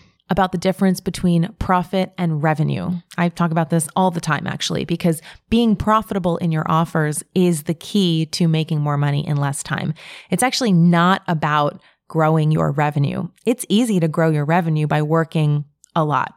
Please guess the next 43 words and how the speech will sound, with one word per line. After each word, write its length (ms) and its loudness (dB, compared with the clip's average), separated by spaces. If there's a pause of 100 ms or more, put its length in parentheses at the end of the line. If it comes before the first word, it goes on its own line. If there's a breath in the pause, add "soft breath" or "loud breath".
You 120 2
wanna 180 4
double 380 0
your 160 -2
income? 440 0
You 140 2
can 180 2
work 260 0
twice 300 -2
as 100 -4
hard. 320 -6 (340 soft breath)
That's 220 -4
really 340 2
not 300 2
what 140 -2
we're 140 0
going 260 0
for 200 -2
here. 340 -2
And 160 -2
that's 260 -4
not 440 0
really 340 2
what's 220 0
gonna 200 0
get 220 0
you 220 0
to 320 -4
thirty 340 -2
K 220 -4
months. 420 -8 (420 soft breath)
It's 160 -8
certainly 360 0
not 160 0
gonna 120 2
get 140 0
you 80 -2
to 60 2
thirty 240 0
K 200 -2
months 400 0 (140)
with 460 -2 (100)
freedom 480 -2